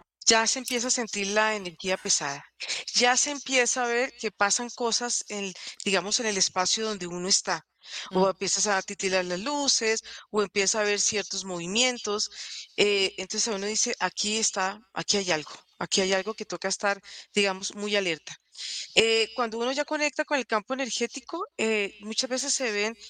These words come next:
Speaker 1: dentro del campo energético, pero muchas veces también se ven afuera. No siempre, no siempre se ven incluidas estas posesiones adentro,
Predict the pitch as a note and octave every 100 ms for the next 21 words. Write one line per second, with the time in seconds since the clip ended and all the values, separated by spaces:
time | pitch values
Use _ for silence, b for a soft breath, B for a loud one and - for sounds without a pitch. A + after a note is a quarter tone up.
0 | - F#3 F3+ C#4+ E4+ D4+ A3+ F#3 D3 -
1 | _ - F#3 F3+ F#3+ F3 A3 A#3 G#3+ G#3+
2 | G#3 B3 D#4 B B B B B3+ A#3+ A3
3 | - C4 C4+ - C4 G#3 - B3 B3 C4
4 | A#3+ G3 B3+ - _ _ _ _ _ _
5 | _ - B B B A#3 A#3+ - C4 B3
6 | B3+ B3+ A#3 A#3 - B3+ A#3 B3+ C4 G#3+
7 | G#3 B3+ - A#3+ A3 B3 A3 G3 - G3+
8 | A3+ - A3+ G3+ - G3+ A3 A3 G#3 G3+